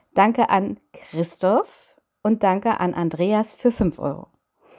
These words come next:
Ein Dank geht raus an Robert und an Stefan, der hat fünf Euro fünfundfünfzig gespendet. Herzlichen Dank in die Schweiz geht an Edith. Diesen Monat sind es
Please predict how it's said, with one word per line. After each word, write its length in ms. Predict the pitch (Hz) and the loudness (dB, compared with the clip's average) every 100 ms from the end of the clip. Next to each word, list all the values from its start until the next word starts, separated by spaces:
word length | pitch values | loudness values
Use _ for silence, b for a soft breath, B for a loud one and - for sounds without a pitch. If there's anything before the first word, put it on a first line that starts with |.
| B B B | B B B
Ein 200 | 196 196 | 0 4
Dank 180 | 196 208 | 2 2
geht 220 | 190 175 | -4 -2
raus 240 | 185 175 | -2 -2
an 140 | - 151 | -4 -4
Robert 520 | - 165 202 403 - _ _ _ _ _ _ _ _ _ | 2 4 4 2 -2 _ _ _ _ _ _ _ _ _
und 180 | - 226 | 0 2
an 80 | 170 | 2
Stefan, 520 | - 226 262 202 240 - _ _ _ | 2 2 4 2 0 -4 _ _ _
der 120 | 190 190 | 2 4
hat 140 | 254 | 2
fünf 240 | - 180 | 0 -2
Euro 220 | - 175 196 | 2 0 2
fünfundfünfzig 600 | 247 311 403 370 349 - | 4 6 4 2 -2 -6
gespendet. 460 | - 151 - - _ b b b b | -8 -10 -12 -16 _ b b b b
Herzlichen 560 | - 262 330 - 294 285 | 4 4 4 -2 0 4
Dank 260 | 226 269 320 | 4 4 2
in 120 | 247 | -2
die 80 | 233 | -2
Schweiz 540 | - 233 320 - - | 2 4 4 -2 -4
geht 180 | 240 233 | -2 2
an 200 | 208 202 - | 0 -2 -2
Edith. 460 | 240 370 523 - - _ - | 4 6 4 2 -20 _ -20
Diesen 440 | 185 226 302 359 | -8 -2 0 4
Monat 360 | 302 302 302 294 | 4 4 4 2
sind 220 | 285 269 | 0 0
es 260 | 269 262 | -2 -4